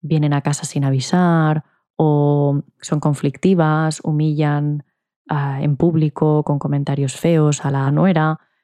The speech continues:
Estoy pensando en casos que, que he visto yo, pues, si esta pareja, después de romper, eh, se plantea el volver a intentarlo y no han solventado el problema que había de base, van a volver a discutir. Luego también se me ocurren casos de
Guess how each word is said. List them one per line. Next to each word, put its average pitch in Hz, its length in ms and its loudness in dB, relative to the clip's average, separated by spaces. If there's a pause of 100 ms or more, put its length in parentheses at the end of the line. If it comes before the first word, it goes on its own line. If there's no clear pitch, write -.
Estoy 185 220 0
pensando 185 320 0
en 180 80 0
casos 156 260 -2
que, 143 300 -6
que 147 180 0
he - 20 2
visto 139 280 -4
yo, 143 180 -4
pues, - 300 -8 (240)
si - 100 -8
esta 139 180 -2
pareja, 151 340 -2
después 139 280 -4
de 139 80 0
romper, 143 480 -2 (580)
eh, 147 320 -2
se 147 160 -4
plantea 139 640 -2
el 139 140 0
volver 143 300 0
a 143 40 0
intentarlo 151 800 2
y 160 120 2
no 156 160 4
han 151 120 0
solventado 147 560 2
el 131 100 0
problema 139 480 0
que - 80 -4
había 143 260 2
de 143 120 4
base, 147 440 0 (280)
van 139 180 -2
a 180 60 2
volver 131 240 0
a 131 40 0
discutir. 139 540 -2 (560)
Luego 139 220 -4
también 139 240 -6
se 143 100 -4
me 143 80 0
ocurren 143 360 -2
casos 143 360 -2
de 147 300 2